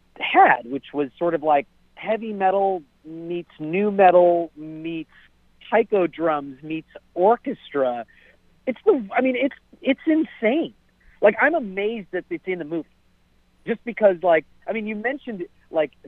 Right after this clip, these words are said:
fan servicey, but it, it really wasn't that at all. It was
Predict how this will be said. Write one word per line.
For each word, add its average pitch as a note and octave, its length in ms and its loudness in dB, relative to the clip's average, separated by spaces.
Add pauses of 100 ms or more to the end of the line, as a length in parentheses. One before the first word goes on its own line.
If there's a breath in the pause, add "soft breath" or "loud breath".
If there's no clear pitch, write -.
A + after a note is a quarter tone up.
(140)
fan A#3 400 -6
servicey, E3+ 500 -8
but G3 120 2
it, E4+ 160 -4
it G#3+ 200 -4
really A#3+ 400 4
wasn't F#3 360 2
that C#3+ 200 0
at A#2 140 -10
all. D#3 420 2
It F3 80 2
was F3+ 160 2